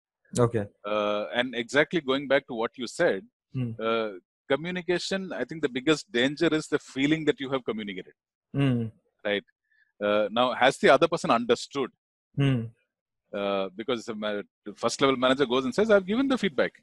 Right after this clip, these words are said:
Speaker 2: Now,
Speaker 1: Right.
Speaker 2: what else do you want?" Now, the challenge is, I thought the other person has understood.
Speaker 1: Hmm.
Speaker 2: Uh, and that's why earlier when I spoke, I said feedback, you have to see it in a cultural context,
Speaker 1: Hmm.
Speaker 2: is typically we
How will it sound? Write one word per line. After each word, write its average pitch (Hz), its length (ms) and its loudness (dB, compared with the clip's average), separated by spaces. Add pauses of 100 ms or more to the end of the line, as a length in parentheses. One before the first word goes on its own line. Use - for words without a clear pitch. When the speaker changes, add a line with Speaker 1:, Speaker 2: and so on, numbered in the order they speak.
(320)
Speaker 2:
Now, 139 80 2
Speaker 1:
Right. 131 180 8
Speaker 2:
what - 120 2
else 185 160 6
do 185 80 0
you 165 40 2
want?" 170 260 0 (680)
Now, 131 160 4
the 147 120 2
challenge 180 420 4
is, 156 400 4
I 139 240 4 (140)
thought 175 500 6
the 143 100 4
other 127 160 8
person 135 240 -4
has 190 120 2
understood. 240 420 0 (460)
Speaker 1:
Hmm. 135 360 -2
Speaker 2:
Uh, 113 120 -2 (100)
and 135 160 4
that's 139 220 4
why 202 80 8 (180)
earlier 156 260 6
when 143 140 0
I 135 80 2
spoke, - 300 -6
I 131 60 0
said 139 260 -2
feedback, 135 420 -2
you 143 60 -2
have 143 60 0
to 147 40 -2 (100)
see 139 80 0
it 147 80 -2
in 156 80 -2
a 147 80 2
cultural 147 480 0
context, 113 600 0 (220)
Speaker 1:
Hmm. 127 260 -4 (120)
Speaker 2:
is - 280 -4 (420)
typically 233 380 0
we 180 560 0